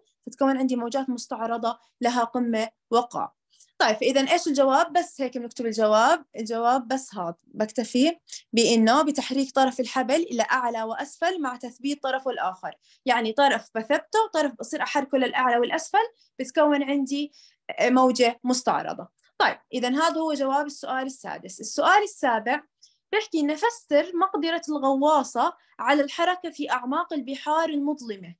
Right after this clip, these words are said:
يعني ما في ضوء، ما في مصدر للضوء، ظلام، دون اصطدامها بصخور نحوها. يعني كيف الغواصة ما بتصطدم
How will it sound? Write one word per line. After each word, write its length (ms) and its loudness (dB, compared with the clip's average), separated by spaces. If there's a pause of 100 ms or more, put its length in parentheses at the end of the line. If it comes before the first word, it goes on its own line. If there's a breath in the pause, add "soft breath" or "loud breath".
يعني 240 2
ما 180 4
في 300 2
ضوء، 260 0
ما 140 2
في 140 -4
مصدر 260 0
للضوء، 500 -4 (360)
ظلام، 420 2 (580 soft breath)
دون 420 4 (320)
اصطدامها 600 2
بصخور 840 -4
نحوها. 520 -6 (280 loud breath)
يعني 280 2
كيف 720 2 (340)
الغواصة 720 2
ما 120 0
بتصطدم 720 -10